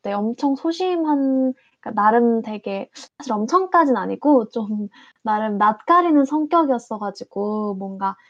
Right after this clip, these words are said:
나서서 내 소개를 하는 거, 그리고 새로운 사람들한테 막 부침성 있게 말 거는 거, 그런 걸 되게 못했었는데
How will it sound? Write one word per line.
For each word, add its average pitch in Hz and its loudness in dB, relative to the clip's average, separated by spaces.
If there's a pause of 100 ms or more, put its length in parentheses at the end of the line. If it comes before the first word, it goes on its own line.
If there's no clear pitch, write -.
(240)
나서서 262 2
내 208 -2
소개를 359 2
하는 381 -2
거, 330 2
그리고 220 -2
새로운 359 0
사람들한테 262 -2
막 330 -2
부침성 302 -2
있게 226 -8
말 190 -2
거는 226 0
거, 311 0 (360)
그런 269 4
걸 240 4
되게 247 6
못했었는데 214 -2